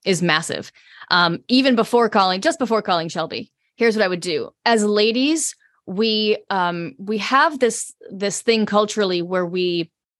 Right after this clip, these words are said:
um, require permission to do shit. Uh, and I'm gonna call it a habit. I don't think it's natural to us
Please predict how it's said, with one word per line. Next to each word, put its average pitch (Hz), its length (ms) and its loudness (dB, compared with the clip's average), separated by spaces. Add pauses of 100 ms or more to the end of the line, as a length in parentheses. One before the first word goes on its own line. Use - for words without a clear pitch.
(240)
um, 160 640 -2 (600)
require 226 520 2
permission 240 800 -2 (1000)
to 220 100 -8
do 196 140 -4
shit. 269 280 -6 (1800)
Uh, 185 600 4 (540)
and 220 520 2
I'm - 80 -8
gonna 240 140 0
call 220 160 2
it 165 60 2
a 165 40 0
habit. 196 500 -2
I 190 60 -10
don't 175 140 -8
think 175 120 -8
it's 165 160 -8
natural 180 460 0
to - 120 -2
us - 380 0